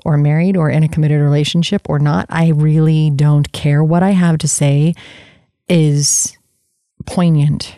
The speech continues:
for every human being, no matter what stage of life you are at. This is important.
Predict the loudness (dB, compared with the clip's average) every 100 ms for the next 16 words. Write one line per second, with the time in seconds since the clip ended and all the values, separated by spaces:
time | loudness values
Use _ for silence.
0 | _ _ -6 -4 -2 0 0 0 0 0
1 | -2 -4 -6 -2 0 0 -2 -6 -6 -4
2 | -6 -12 -18 _ 0 2 2 2 2 2
3 | 2 0 -2 -4 -2 0 0 -2 -2 -2
4 | 0 0 0 -4 -8 -20 -20 -20 -8 -2
5 | 0 -2 -2 -2 -2 -4 -4 -2 -2 -6
6 | -14 -20 -20 -20 -20 _ _ 0 2 0
7 | 0 0 0 -2 -6 -8 -10